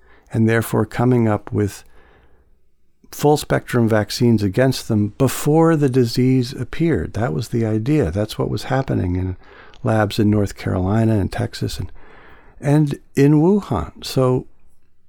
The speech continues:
isn't it reasonable to say to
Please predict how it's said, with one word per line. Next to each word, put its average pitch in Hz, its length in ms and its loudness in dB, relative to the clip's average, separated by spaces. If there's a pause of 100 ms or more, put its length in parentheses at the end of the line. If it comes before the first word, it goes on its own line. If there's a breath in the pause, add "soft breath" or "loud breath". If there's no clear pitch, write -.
(560)
isn't 147 320 2
it 190 160 0 (840)
reasonable 151 760 0
to 143 240 -4
say 120 520 -2 (1080)
to 117 460 0